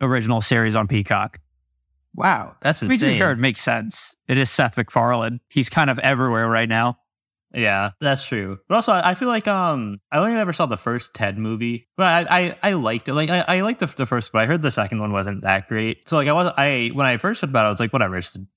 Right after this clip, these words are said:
Speaker 2: Ted show. I'm sure it's, like, fine." But apparently, it's, like, really, really funny, and, and all the clips I've seen are,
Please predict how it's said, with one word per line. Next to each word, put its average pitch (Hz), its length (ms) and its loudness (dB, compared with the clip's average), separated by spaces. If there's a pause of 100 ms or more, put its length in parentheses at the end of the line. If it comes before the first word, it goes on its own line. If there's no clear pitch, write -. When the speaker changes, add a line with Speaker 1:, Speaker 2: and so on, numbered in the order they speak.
Speaker 2:
Ted 95 240 -4
show. 95 180 -2
I'm 98 80 -4
sure 104 160 -4
it's, 95 100 -8
like, 98 140 -4
fine." 95 460 -2 (200)
But 107 100 -2
apparently, 196 280 0
it's, 101 100 -2
like, 98 140 -4
really, 135 240 -2
really 131 200 0
funny, 117 320 0
and, 104 200 0
and 120 160 -2
all 131 160 2
the 143 80 0
clips - 220 -4
I've 101 140 -2
seen 170 260 -4
are, 95 340 -2